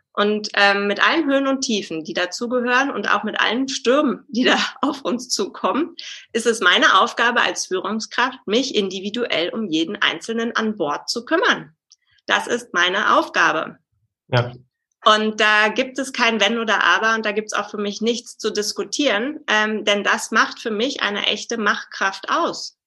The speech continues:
Speaker 2: Mhm.
Speaker 1: Ja, wir brauchen nicht noch mehr Fachkräfte, die noch mehr Zertifikate haben und so toll sind und keine Ahnung und genau deswegen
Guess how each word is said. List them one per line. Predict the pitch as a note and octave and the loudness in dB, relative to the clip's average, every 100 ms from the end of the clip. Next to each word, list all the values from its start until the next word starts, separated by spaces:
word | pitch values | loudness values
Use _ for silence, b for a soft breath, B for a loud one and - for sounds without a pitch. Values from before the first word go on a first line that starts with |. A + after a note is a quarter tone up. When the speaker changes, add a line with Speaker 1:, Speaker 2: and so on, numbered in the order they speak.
| _ _ | _ _
Speaker 2:
Mhm. | G#2 F2+ F2+ A2 A2+ | -4 -2 -2 -4 -2
Speaker 1:
Ja, | G2 A3+ G3 | 0 0 2
wir | A#3 | 0
brauchen | - G3+ C4+ D4 C4 | 4 4 4 2 0
nicht | A#3+ - | 0 0
noch | A3 A3 | -2 0
mehr | G#3+ G#3+ | 0 0
Fachkräfte, | - G#3+ - - F#3 G3 - G#3 | 2 0 0 -2 -2 -2 -2 -4
die | F#3+ | -2
noch | G3+ G#3 G#3+ | -2 -2 -2
mehr | G3+ | -4
Zertifikate | G3+ G#3 G3+ G#3 - G#3 G3 F#3+ G3 F#3+ | -2 -4 -4 -6 -8 -6 2 2 2 0
haben | F#3 F#3+ F#3 | 2 2 0
und | F#3+ | -6
so | - A#3 | -4 -4
toll | - G3 G#3+ | 0 2 2
sind | F#3+ G3+ G3+ | 0 -2 -2
und | G3+ G#3 | -6 -4
keine | A3+ A3 G3 | -2 0 4
Ahnung | F3+ G3+ G#3 G3+ | 4 4 0 -2
und | G3 | -2
genau | G#3+ A3+ C4 | -2 0 2
deswegen | A#3+ A3+ - G#3 A3 A3 | 0 -2 2 2 2 -2